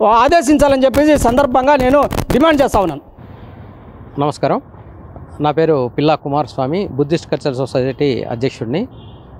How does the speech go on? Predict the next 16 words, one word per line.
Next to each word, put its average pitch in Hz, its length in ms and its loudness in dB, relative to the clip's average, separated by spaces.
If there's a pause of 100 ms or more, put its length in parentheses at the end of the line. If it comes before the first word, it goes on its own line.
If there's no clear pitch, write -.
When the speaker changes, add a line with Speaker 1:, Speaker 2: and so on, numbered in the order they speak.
(1120)
Speaker 2:
మేము 151 800 0 (120)
ఇక్కడ, 156 260 -4 (280)
ఇక్కడ 165 240 -2 (520)
ఇంటాక్, 175 360 0 (460)
ఆ, 151 120 0
సంస్థ 151 340 -4
కూడా 147 240 0
ఉంది, 131 240 -4
దా-, 147 140 -2
అందులో 147 200 -2
కూడా 147 120 -2
నేను 127 200 -4
సభ్యుడిని. 127 420 -4 (920)
ఈ 170 100 -2
ప్రాచీన 185 840 0
శిల్పకళలు, 170 800 0